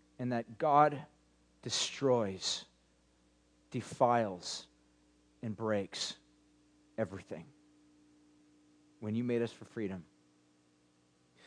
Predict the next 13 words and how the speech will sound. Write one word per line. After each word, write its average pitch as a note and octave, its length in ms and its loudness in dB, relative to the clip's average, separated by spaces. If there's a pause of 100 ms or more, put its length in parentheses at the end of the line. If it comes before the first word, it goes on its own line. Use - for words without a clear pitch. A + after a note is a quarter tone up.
So - 140 -6
God, B2+ 200 6
I - 40 6
pray D3+ 280 4
right C#3 180 8
now A#2+ 140 2
that A2+ 120 0
you A#2+ 140 -2
would A2+ 100 -2
just A2 160 -8
help C#3+ 240 2
us B2+ 240 -2
to G#2+ 360 -4